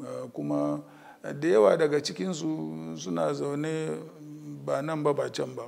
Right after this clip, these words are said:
Kuma mun tabbata ba zai kawo mana wani matsala da zai hana mu cin zaɓe ba, tunda, ah, a gaskiya mun amince da <clears throat> yadda za a gudanar da zaɓen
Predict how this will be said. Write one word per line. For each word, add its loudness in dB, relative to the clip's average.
Kuma -2
mun -6
tabbata 0
ba 2
zai 2
kawo 4
mana 4
wani 2
matsala 0
da -4
zai -4
hana -2
mu -6
cin -8
zaɓe -10
ba, -10
tunda, 0
ah, -4
a -4
gaskiya 2
mun -4
amince -2
da -2
<clears throat> -6
yadda 4
za 2
a 2
gudanar 2
da -4
zaɓen -8